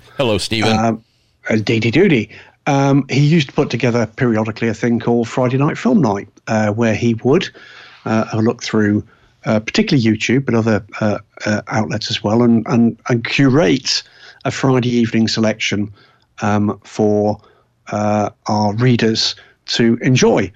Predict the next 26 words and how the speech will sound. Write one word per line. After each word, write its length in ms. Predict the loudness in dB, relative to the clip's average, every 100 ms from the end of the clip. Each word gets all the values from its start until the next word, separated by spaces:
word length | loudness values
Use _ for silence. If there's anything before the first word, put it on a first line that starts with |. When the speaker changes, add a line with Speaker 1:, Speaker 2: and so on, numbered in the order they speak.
| _ _ _
Speaker 2:
Uh, 240 | -2 -2 -2
so 360 | -2 0 2 2
what 200 | 0 0
you'll 100 | 0
be 80 | 0
seeing 320 | 2 2 2
from 240 | 2 2
this 140 | 2 2
Friday 440 | 2 0 0 -2
for 400 | -2 0 0 0
at 140 | -4
least 460 | 0 2 4 2 2
the 40 |
next 240 | 0 0 -4
three 200 | -6 -6
weeks 480 | -8 -12 -8 -8 -6
is 420 | -2 -2 -2 -4 -10 -20 _ -4
my 240 | 0 0
curation 520 | 0 -2 -2 -2 -2
of 100 | -2
a 20 | -2
selection 480 | -2 -2 0 0
from 220 | 0 2 4
your, 360 | 4 4 2 -4 -18 -20 -20 _
um, 420 | 0 2 2 0 -4 _ _ _ _ _ _
Speaker 1:
What? 440 | -8 -6 -6 -12